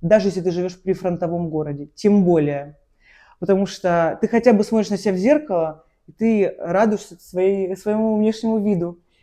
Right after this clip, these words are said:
ты себя прилично чувствуешь. И однозначно стоит, э, начинать с того, чтобы прийти на консультацию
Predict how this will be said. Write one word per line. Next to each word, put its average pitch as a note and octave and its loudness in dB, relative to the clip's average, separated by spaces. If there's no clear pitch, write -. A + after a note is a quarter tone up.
ты G#3+ -6
себя G3+ 0
прилично G#3+ -2
чувствуешь. F#3 -6
И G3 -2
однозначно G3+ -2
стоит, G#3 -2
э, F3+ 0
начинать F#3 -6
с - -20
того, A3+ 0
чтобы G#3 -6
прийти F3+ -6
на G3+ 0
консультацию F#3 -4